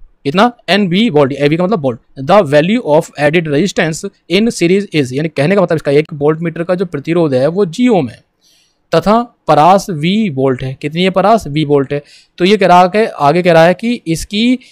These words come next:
परास जो है वो एन वी वोल्ट तक बढ़ाने के लिए, कहाँ तक, एन वी वोल्ट तक,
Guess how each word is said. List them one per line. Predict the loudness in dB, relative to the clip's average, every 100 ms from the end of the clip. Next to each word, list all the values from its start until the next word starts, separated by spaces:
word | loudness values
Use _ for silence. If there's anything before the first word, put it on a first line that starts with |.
| _ 0
परास | 4 4 2
जो | 2
है | 2 4
वो | 2 2 2
एन | 2 2
वी | 0 0 -2 0
वोल्ट | 2 2 2
तक | -2 -2 -2
बढ़ाने | -2 0 0 0
के | 0
लिए, | -4
कहाँ | -2 0
तक, | 0 -2 -2
एन | 0 2
वी | 2
वोल्ट | 2 0
तक, | -2